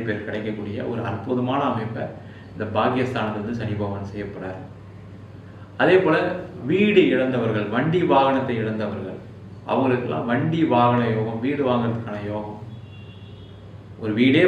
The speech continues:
வாங்க முடியல சார்னு சொன்னவங்களுக்கு வீடு வாங்குறதுக்கான ஒரு வாய்ப்பை கொடுக்க போறாரு. முக்கியமா பாத்தீங்கன்னா இடம் விற்க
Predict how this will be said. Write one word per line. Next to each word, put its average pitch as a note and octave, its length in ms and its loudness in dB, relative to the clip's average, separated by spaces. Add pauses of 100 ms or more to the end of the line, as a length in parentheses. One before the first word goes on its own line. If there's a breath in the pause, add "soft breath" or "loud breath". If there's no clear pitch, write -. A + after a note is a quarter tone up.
வாங்க D#3 260 6
முடியல C#3 260 4
சார்னு C3 220 0
சொன்னவங்களுக்கு B2+ 380 0
வீடு C#3 160 4
வாங்குறதுக்கான A2+ 440 2
ஒரு G#2+ 140 -4
வாய்ப்பை A#2+ 240 2
கொடுக்க G#2+ 240 -4
போறாரு. G#2 300 -6 (920 loud breath)
முக்கியமா G3 440 4 (140)
பாத்தீங்கன்னா C3+ 400 2 (380)
இடம் G3+ 320 6
விற்க E3+ 200 -2